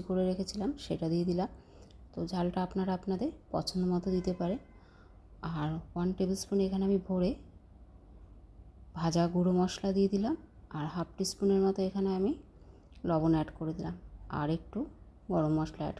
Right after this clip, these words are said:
করে দিলাম। তো এবার সব কটাকে আমি ভালো করে মিশিয়ে নেব। তো ভাজা মশলার মধ্যে এখানে আমি গোটা জিরে, গোটা ধনে, গোটা মৌরি, একটা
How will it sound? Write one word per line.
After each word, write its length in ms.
করে 200
দিলাম। 180
তো 60
এবার 280
সব 120
কটাকে 380
আমি 140
ভালো 200
করে 180
মিশিয়ে 400
নেব। 140
তো 60
ভাজা 300
মশলার 400
মধ্যে 280
এখানে 220
আমি 120
গোটা 280
জিরে, 240
গোটা 200
ধনে, 320
গোটা 300
মৌরি, 360
একটা 200